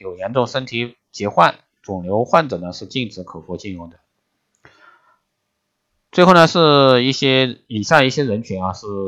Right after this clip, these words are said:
使用精油更需注意。患有高血压、癫痫、神经病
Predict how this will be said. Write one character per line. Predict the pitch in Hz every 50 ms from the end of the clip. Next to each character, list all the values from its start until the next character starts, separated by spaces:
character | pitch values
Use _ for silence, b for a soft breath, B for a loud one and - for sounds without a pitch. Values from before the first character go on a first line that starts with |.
| 92 92 90 90 95
使 | - - - 98
用 | 98 107 110 110
精 | - - 135 131
油 | 110 92 92 98
更 | - - 107 104 101
需 | - 110 104
注 | 107 123 120 123
意。 | 131 120 98 - _ _ _ _ _
患 | _ _ - 135 123
有 | 107 98
高 | 95 120 127 120
血 | - 120 107
压、 | 110 120 123 123
癫 | 120 131 127 131 127 123
痫、 | - 107 98 104 110
神 | - 117 107 110
经 | 127 127 135
病 | 156 147 135 113